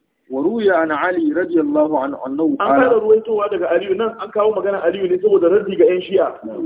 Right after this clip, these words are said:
Speaker 2: Yawwa, Aliyu bin Abi Talib har da Shi'a cikin abun. An ruwaito daga Aliyu, Allah ya kara mishi yadda, lalle ya ce,
Speaker 1: أنه لو كنت والي وقت عثمان
Speaker 2: "La fa'altu fil mushaf mithla allazi fa'ala Usman."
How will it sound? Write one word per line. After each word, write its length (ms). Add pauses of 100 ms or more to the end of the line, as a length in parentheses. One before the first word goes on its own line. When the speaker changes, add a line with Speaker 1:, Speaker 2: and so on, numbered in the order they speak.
(640)
Speaker 2:
Yawwa, 360 (320)
Aliyu 220
bin 100
Abi 180
Talib 220
har 160
da 80
Shi'a 320
cikin 160
abun. 240 (840)
An 140
ruwaito 320
daga 200
Aliyu, 320
Allah 160
ya 60
kara 260
mishi 160
yadda, 220
lalle 220
ya 200
ce, 240 (160)
Speaker 1:
أنه 400 (160)
لو 160
كنت 480
والي 480
وقت 320
عثمان 560 (320)
Speaker 2:
"La 120
fa'altu 460
fil 160
mushaf 400
mithla 300
allazi 260
fa'ala 260
Usman." 360